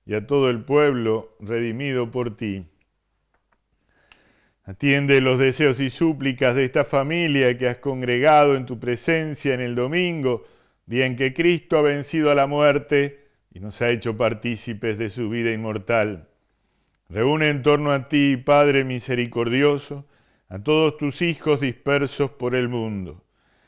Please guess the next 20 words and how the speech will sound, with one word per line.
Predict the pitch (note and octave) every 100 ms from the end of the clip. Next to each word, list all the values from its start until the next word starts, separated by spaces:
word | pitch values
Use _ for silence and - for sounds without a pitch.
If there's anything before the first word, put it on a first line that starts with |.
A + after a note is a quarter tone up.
| _ _ _
A | F#2
nuestros | A2+ G#2 C3+ A#2+
hermanos | C#3+ C3 D3 D3 B2+
difuntos | C3 - D#3+ D3+ B2+ G2 F#2+ F2+ _ _ -
y | G#2+
a | A2
cuantos | B2+ B2 A#2 A2
murieron | G#2+ A#2+ C3+ C3 B2+
en | A#2+
tu | A2+
amistad, | A#2 A#2 B2 - D#3 D#3 D3+ - _ _ _ -
recíbelos | G#2+ A2 D3+ D3+ D3 D#3 -
en | D3+ C#3
tu | B2 A#2+
reino, | C#3+ D#3 D#3 D3+ D3+ - _ _ _
donde | G2+ A#2
esperamos | A#2 C3+ D3 D3+ D3+ C3+
gozar | C3+ B2+ E3 D3+
todos | C#3+ C#3+ C3+ C3+
juntos | F3+ F3 E3+ D3 D3+ C3+